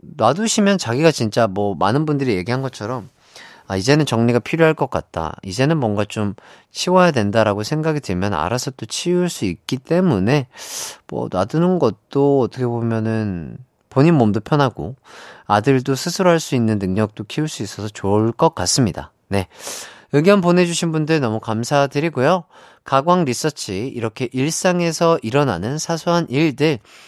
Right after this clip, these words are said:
의뢰하고 싶은 리서치 내용 있으면 이기광의 가요광장 홈페이지에 사연 남겨주세요. 사연 보내주신 분께는 세탁세제 세트 드리겠습니다.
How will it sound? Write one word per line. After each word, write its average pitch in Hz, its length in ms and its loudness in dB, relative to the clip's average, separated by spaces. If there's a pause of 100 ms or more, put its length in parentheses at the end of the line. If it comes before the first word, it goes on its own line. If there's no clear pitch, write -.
(360)
의뢰하고 170 360 4
싶은 170 280 -4
리서치 135 440 -2
내용 135 200 0
있으면 135 520 -4
이기광의 127 680 0
가요광장 139 840 2
홈페이지에 127 560 -4
사연 170 380 2 (320)
남겨주세요. 147 1080 0 (580)
사연 220 300 2
보내주신 190 600 0
분께는 160 560 0
세탁세제 160 720 -2
세트 104 440 -6
드리겠습니다. 143 840 0